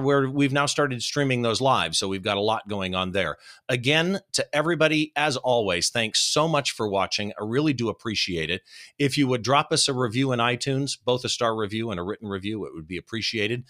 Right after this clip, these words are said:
You can always reach out to me. You'll see my social media stuff and website stuff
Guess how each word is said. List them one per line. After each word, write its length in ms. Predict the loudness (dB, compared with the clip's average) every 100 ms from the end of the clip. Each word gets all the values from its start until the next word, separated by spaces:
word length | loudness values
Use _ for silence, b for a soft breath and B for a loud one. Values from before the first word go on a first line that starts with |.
| B B
You 100 | -6
can 80 | 2
always 280 | 4 4 0
reach 220 | 0 0
out 160 | 0 0
to 80 | -2
me. 220 | -2 -2
You'll 200 | -2 0
see 280 | 0 2 2
my 180 | 2
social 400 | 2 2 0 0
media 340 | 0 -2 -2 -2
stuff 360 | 0 -2 -2
and 100 | -6
website 420 | -6 -2 -2 -2 -4
stuff 220 | -6